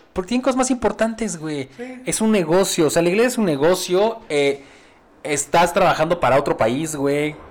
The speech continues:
Speaker 1: ¿no? El otro país te está pidiendo, güey, "A ver, necesitamos dinero, cabrón",
Speaker 2: Sí.
Speaker 1: ¿no? Entonces, ni de pedo te va, te van a, te van a atender. Y este güey menos le iban a atender, güey.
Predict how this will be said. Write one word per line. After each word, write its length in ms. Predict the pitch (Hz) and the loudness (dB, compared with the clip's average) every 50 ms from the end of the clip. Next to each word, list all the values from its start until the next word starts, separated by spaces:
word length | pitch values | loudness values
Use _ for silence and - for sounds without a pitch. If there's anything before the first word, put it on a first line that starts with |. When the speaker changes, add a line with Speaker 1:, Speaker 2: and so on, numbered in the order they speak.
| - - 120 | -14 -8 -4
Speaker 1:
¿no? 320 | 127 127 135 160 196 196 | -2 0 0 2 0 0
El 100 | 156 135 | 0 0
otro 200 | 147 - 190 202 | 0 0 0 -2
país 160 | - 139 135 127 | 0 -2 -2 -2
te 60 | - | -4
está 240 | - - - 135 131 | -4 -2 -2 -2 -2
pidiendo, 440 | - 196 135 120 131 139 147 135 113 | -2 -2 -2 -2 -2 0 0 0 0
güey, 220 | 104 107 107 104 95 | 0 -2 -4 -4 -4
"A 80 | - 92 | -6 -8
ver, 80 | 90 | -8
necesitamos 380 | 98 101 - - 110 147 170 143 | -10 -10 -8 -8 -6 -6 -6 -10
dinero, 400 | 104 101 107 123 156 165 131 - | -10 -8 -4 -2 -2 -2 -2 -4
cabrón", 260 | - - - - - - - | -8 -12 -12 -14 -18 -20 -18
Speaker 2:
Sí. 60 | - 196 | -14 -10
Speaker 1:
¿no? 280 | 190 95 127 170 185 - | -8 -8 -8 -10 -12 -14
Entonces, 420 | 135 - 156 156 185 185 175 - - - - - - - _ _ - | -10 -8 -4 -2 0 -2 -2 -4 -10 -20 -20 -20 -20 -20 _ _ -10
ni 140 | 175 180 180 | -6 -2 0
de 100 | 175 170 | 0 0
pedo 240 | 175 - 190 196 190 | 2 2 2 2 2
te 80 | 196 160 | 2 0
va, 460 | 147 147 147 147 143 139 135 120 135 | 0 2 0 0 0 -2 -4 -4 -4
te 60 | - 127 | -4 -2
van 220 | 123 123 123 127 127 | -2 -2 -4 -4 -6
a, 420 | 123 117 113 107 110 - - - - | -6 -6 -6 -8 -10 -12 -14 -12 -10
te 60 | 120 | -6
van 160 | 120 127 127 135 | -4 -4 -2 -2
a 40 | 131 | -4
atender. 320 | 127 120 113 131 156 - | -4 -6 -6 -6 -6 -6
Y 60 | - 165 | -6 -6
este 160 | 165 165 175 | -6 -4 -4
güey 220 | 151 151 165 160 - | -4 -4 -4 -6 -6
menos 400 | 180 180 185 185 180 170 151 123 120 | -4 -2 -2 0 0 -2 -2 -4 -4
le 60 | 127 | -4
iban 120 | 127 123 | -4 -4
a 40 | 117 | -4
atender, 340 | 117 - 104 101 107 107 107 | -6 -8 -10 -10 -8 -10 -10
güey. 140 | 98 104 | -10 -16